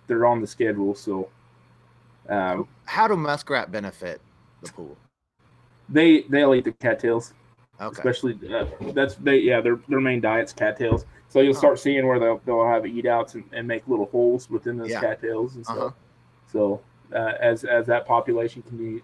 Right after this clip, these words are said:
Speaker 1: continues to expand, they'll start, uh, knocking out some of the cattails. And, and, you know, they, they, they like those thinner cattail stuff, so they'll keep the, the areas where we thinned them out, uh, they'll keep the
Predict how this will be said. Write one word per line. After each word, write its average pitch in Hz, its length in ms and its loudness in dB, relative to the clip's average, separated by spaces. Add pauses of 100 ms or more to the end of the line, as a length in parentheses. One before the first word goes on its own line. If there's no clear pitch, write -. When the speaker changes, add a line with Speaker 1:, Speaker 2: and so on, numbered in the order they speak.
(120)
Speaker 1:
continues 135 480 -4
to 117 80 0
expand, 117 500 -4 (520)
they'll 123 140 0
start, 113 380 0
uh, 113 300 -6 (180)
knocking 120 380 -2
out 110 140 -6
some 117 120 -10
of 107 60 -8
the 104 60 -8
cattails. 104 480 -4
And, 98 100 -8 (880)
and, 156 280 4
you 175 120 6
know, 160 120 8
they, 151 200 6 (200)
they, 147 140 4 (300)
they 139 220 6
like 135 260 4
those 123 260 2
thinner 139 260 0
cattail 131 480 2
stuff, 127 340 4
so 113 340 0 (220)
they'll 123 140 0
keep 131 240 -2
the, 113 280 0 (140)
the 110 220 -10
areas 117 320 0
where 113 160 -2
we 107 240 -4 (180)
thinned 117 180 -2
them 110 100 -6
out, 113 380 -2 (200)
uh, 104 180 -8
they'll 107 160 -8
keep - 240 -14
the 104 200 -4